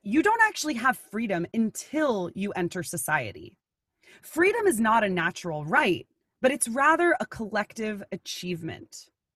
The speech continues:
So the government doesn't protect others from infringing on your freedom. Instead, the government protects you as a sort of natural human being in a way that allows freedom to emerge actually for the first time.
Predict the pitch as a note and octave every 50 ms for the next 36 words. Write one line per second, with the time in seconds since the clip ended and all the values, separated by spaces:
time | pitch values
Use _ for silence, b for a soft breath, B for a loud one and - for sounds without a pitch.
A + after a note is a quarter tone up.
0 | _ _ _ _ - - - F4+ E4+ E4+ A#3+ - D#4+ F4+ G4+ B4 B4+ F#4+ C4 A3+
1 | - - F#3+ A#3+ B3 C#4+ D4+ F3 - - A3+ - - - A#3 - - - - A3
2 | B3 C4+ B3+ G#3 - - - - - - G#3+ B3 C4+ C4+ - - G#3+ G#3 - -
3 | - G#3+ A3 A#3 G#3 G#3 F#3 E3+ D#3+ D#3+ E3 F3+ A3+ C#4 D#4+ E4+ - - - E3
4 | D3 C3 G2 E2 - - - - _ _ _ _ _ _ - D4 D4+ D4+ - -
5 | G4+ A4 G#4+ D#4 D4+ G#3 A#3 A3+ A3+ B3 B3 A3+ G3+ - - - F#3+ - - A3
6 | - - - - G3 F3+ G3+ B3 D#4+ F4 D#4 G#3 E3+ D#3 E3 - - A3+ A#3 A#3+
7 | - D#4 D4 D#4 B3 A#3 A3 A3+ A3+ B3+ E4+ F#4 - - D#4 B3+ G#3 E3+ - G#3
8 | G3 F3+ F3+ F3 C4 D#4 D#4+ G3 - - D3+ - - _ _ _ B B B B
9 | B - C4+ D4 E4 B3+ E4 F#4 G#4 - G#4 G4 E4+ D4 C4+ B3 B3 - - -
10 | - - - C4+ C#4+ D#4 E4 D#4 D4+ D#4 - C4 B3 A3+ G3+ F#3 F#3 F3+ F3+ F3
11 | - - - G3+ G#3 A3+ - - - A#3+ A#3 A3+ G#3 - _ - G3 F#3+ F#3+ F#3
12 | G3+ F#3+ - - E3 E3 E3+ E3 - - - - _ - - D#3+ D3+ C3+ - -
13 | - - G#3